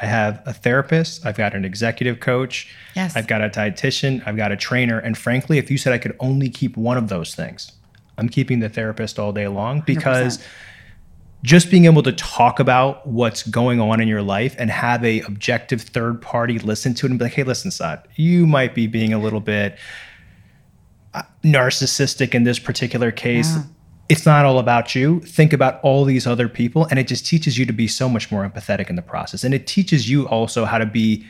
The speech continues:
Speaker 1: better with other people, right? And so I guess if a guy is, c-, 'cause let's be realistic, right? A lot of this can be solved with medications, but a lot of it can be solved with therapy.
Speaker 2: Yes.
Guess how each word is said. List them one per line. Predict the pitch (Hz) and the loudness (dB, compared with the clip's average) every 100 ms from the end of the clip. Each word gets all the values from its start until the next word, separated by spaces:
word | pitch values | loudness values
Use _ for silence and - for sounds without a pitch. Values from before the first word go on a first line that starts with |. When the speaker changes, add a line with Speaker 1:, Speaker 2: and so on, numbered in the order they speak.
| _ - | _ -6
Speaker 1:
better | 113 104 135 165 135 | -4 2 6 6 6
with | 117 117 | 2 -2
other | - 113 101 | -2 -2 -4
people, | - 196 - - - | 0 0 0 -8 -10
right? | 98 98 131 156 | -4 -4 -4 -2
And | 147 139 | 0 2
so | 165 151 147 - - - - - | 4 4 4 -4 -20 -20 -8 0
I | 143 | 6
guess | 156 151 - | 6 6 2
if | 147 139 | 0 2
a | |
guy | 120 127 151 160 | 2 4 6 6
is, | 139 135 131 - - - | 4 2 -2 -4 -8 -8
c-, | - | -10
'cause | - 160 | 2 4
let's | 175 160 | 4 4
be | 139 | 2
realistic, | 123 117 170 95 - | 2 2 0 -2 -2
right? | 107 135 - _ _ _ _ _ - _ _ - - | -2 -2 -6 _ _ _ _ _ -20 _ _ -20 -4
A | 135 | 2
lot | 139 143 | 6 6
of | |
this | 156 156 | 4 4
can | 156 | 2
be | 147 | 2
solved | - 123 123 | 2 2 2
with | 120 | 2
medications, | 127 131 - 101 - 98 - - _ - - - | 2 0 -2 -4 -4 -4 -6 -10 _ -20 -20 -8
but | 110 | -4
a | 98 | -2
lot | 101 104 110 | -2 -2 -2
of | 101 | -4
it | 90 | -8
can | - | -8
be | 90 | -8
solved | 87 92 87 82 - | -6 -6 -6 -8 -12
with | 85 | -14
therapy. | - 87 71 - - - _ _ _ - - _ _ | -8 -8 -8 -14 -20 -20 _ _ _ -20 -20 _ _
Speaker 2:
Yes. | 156 147 | -12 -12